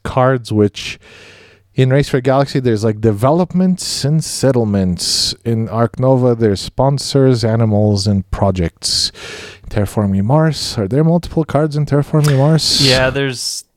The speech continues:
Speaker 2: I don't remember the names of them, but there's the green cards, the blue cards, and the red cards, the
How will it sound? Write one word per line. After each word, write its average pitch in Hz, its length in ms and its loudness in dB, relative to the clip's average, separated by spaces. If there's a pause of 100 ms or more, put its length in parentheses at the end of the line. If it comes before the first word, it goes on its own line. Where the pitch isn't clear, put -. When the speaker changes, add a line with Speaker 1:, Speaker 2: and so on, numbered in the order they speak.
(520)
Speaker 2:
I 135 180 -2
don't 120 180 -2
remember 117 260 -4
the 110 100 -4
names 113 440 0
of 110 80 -4
them, 113 160 2
but 110 160 0
there's 117 220 2
the 113 100 2
green 117 640 0
cards, 110 360 0
the 104 80 -6
blue 117 320 0
cards, 113 500 -2
and 107 360 -4
the 98 80 -6
red 120 420 -2
cards, 135 680 -4
the 117 120 -2